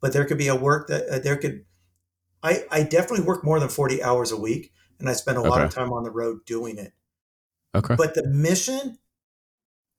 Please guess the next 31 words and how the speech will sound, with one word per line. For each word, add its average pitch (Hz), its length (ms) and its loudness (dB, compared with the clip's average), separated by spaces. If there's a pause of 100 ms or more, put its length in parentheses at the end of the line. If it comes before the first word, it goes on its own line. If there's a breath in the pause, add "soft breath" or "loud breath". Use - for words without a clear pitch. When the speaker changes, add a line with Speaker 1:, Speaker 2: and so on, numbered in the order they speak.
(120)
Speaker 1:
of 120 240 0
why 120 240 2
we 208 200 4
do 190 240 2
it, 101 200 -6 (720)
and 139 120 -2
I 139 60 4
don't 170 200 4
sell 151 280 4
anything. 98 500 -4 (560)
Um, 127 260 2
Speaker 2:
Yeah. 76 220 2 (1300)
Speaker 1:
but 147 160 0
the, - 600 -4
and 135 100 2
I 143 80 4
could 135 140 -2
tell 139 140 4
you 123 80 4
offline 113 500 2
who 113 140 0
I'm 101 100 -2
talking 117 300 0
about, 101 260 -2
but 123 100 0
I 107 80 4
Speaker 2:
Yeah, 101 40 4
Speaker 1:
don't 90 160 2
Speaker 2:
I - 20 0
was 92 100 0
Speaker 1:
want - 80 -4